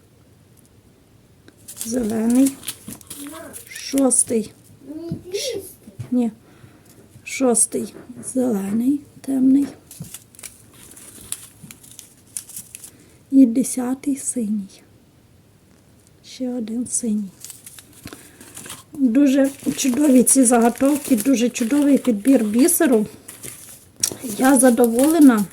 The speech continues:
мені все подобається. Дякую, Вірена, ще раз за такі підбори бісеру, за такі заготовочки.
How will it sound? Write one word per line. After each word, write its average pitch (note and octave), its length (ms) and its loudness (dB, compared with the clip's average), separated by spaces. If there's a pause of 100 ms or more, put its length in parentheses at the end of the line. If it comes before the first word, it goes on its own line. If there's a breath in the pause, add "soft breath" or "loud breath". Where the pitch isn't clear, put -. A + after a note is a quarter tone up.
(140)
мені B3 440 6
все A#3+ 300 6
подобається. B3 880 2 (720 loud breath)
Дякую, B3 640 2
Вірена, C4 520 6
ще B3+ 340 -2
раз C#4+ 240 0
за B3+ 280 0 (400)
такі B3 400 2 (1080 loud breath)
підбори A#3 540 4
бісеру, B3+ 680 0 (240)
за B3+ 140 0
такі B3 340 2
заготовочки. B3 1000 2